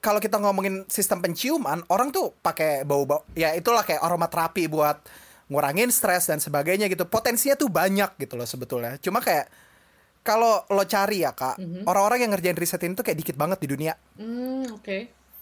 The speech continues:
Speaker 1: Gua sempet ke konferensi tentang penciuman plus, eh, jadi olfactory and gustation, eh, rasa.
Speaker 2: Rasa, oke. Masih lebih banyak
Speaker 1: Di
Speaker 2: yang
Speaker 1: Eropa.
Speaker 2: dirasa ya?
Speaker 1: Ah, ah.
Speaker 2: Atau
Speaker 1: Itu,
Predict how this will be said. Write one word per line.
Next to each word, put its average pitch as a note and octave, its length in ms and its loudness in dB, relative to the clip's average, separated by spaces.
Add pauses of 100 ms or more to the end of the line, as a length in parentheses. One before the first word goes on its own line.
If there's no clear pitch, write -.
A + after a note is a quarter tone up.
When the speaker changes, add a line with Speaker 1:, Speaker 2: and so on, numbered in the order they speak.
(140)
Speaker 1:
Gua F#3 240 2
sempet B3+ 240 2
ke A3 140 2
konferensi G3 640 0
tentang E3+ 640 -2 (200)
penciuman F#3 760 0
plus, A#3 400 2 (420)
eh, F3 460 4
jadi F#3 340 -2
olfactory F#3 540 2
and F#3 80 2
gustation, E3+ 600 0 (320)
eh, D#3+ 200 2
rasa. F3+ 420 0
Speaker 2:
Rasa, E3 460 -12
oke. D#3+ 400 -16 (400)
Masih G3 240 -4
lebih G3+ 240 0
banyak F#3 80 -2
Speaker 1:
Di F3+ 80 4
Speaker 2:
yang F#3+ 160 4
Speaker 1:
Eropa. F3 240 2
Speaker 2:
dirasa - 180 -6
ya? C#3+ 180 -12 (360)
Speaker 1:
Ah, F#3 320 0
ah. - 20 -6
Speaker 2:
Atau E3+ 220 -16 (200)
Speaker 1:
Itu, A3+ 360 0